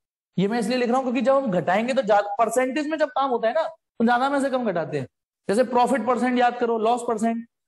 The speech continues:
जब profit निकालना होता है तो selling price minus cost price करते हैं, क्योंकि प्र-, है ना, क्योंकि selling price ज्यादा होता है। लेकिन जब loss percent निकालना होता है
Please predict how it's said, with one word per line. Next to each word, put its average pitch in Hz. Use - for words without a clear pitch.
जब 185
profit 226
निकालना 269
होता 269
है 285
तो 190
selling 226
price 247
minus 240
cost 240
price 240
करते 226
हैं, 233
क्योंकि 185
प्र-, 175
है 185
ना, 302
क्योंकि 233
selling 226
price 240
ज्यादा 226
होता 220
है। 214
लेकिन 226
जब 269
loss 240
percent 269
निकालना 262
होता 262
है -